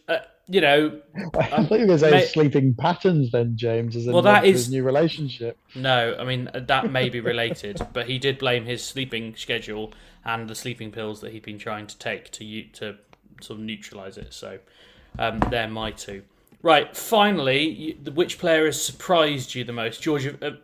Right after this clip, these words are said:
Speaker 1: have you, I mean, you've, you've got to pick another one now 'cause you can't have Makova for both.
Speaker 2: Yeah, so I, I'm gonna pick two of the other semi-finalists as my kind of joint ones. Um, Zverev, like, I picked him for fantasy, but I was kind of thinking, yeah, he can get to the fourth round, but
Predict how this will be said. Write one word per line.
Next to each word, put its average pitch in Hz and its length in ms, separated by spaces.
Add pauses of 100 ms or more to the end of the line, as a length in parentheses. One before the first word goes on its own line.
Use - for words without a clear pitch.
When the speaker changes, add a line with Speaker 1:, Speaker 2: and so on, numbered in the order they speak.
(120)
Speaker 1:
have 143 160
you, 160 320 (340)
I 147 40
mean, 147 180
you've, 139 280
you've 147 180
got 160 200
to 147 100
pick - 260
another 139 360
one 101 200
now 101 140
'cause 127 180
you 120 100
can't 143 220
have 117 100
Makova 110 420
for - 100
both. 101 280 (800)
Speaker 2:
Yeah, 135 340 (320)
so - 140
I, 156 220
I'm 170 100
gonna 185 180
pick 180 280 (220)
two 170 220
of 139 60
the 143 100
other 139 240
semi-finalists 110 1120
as 107 160
my 107 140
kind 107 180
of 101 220
joint 104 400
ones. 98 600
Um, 101 420 (640)
Zverev, 151 420 (360)
like, 131 160
I 135 100
picked - 280
him 147 80
for 135 120
fantasy, 135 360
but 123 140
I 120 40
was 113 100
kind 127 120
of 113 60
thinking, 117 240
yeah, 117 180
he 110 80
can 127 100
get 117 120
to - 80
the 110 80
fourth 107 260
round, 107 480
but 107 200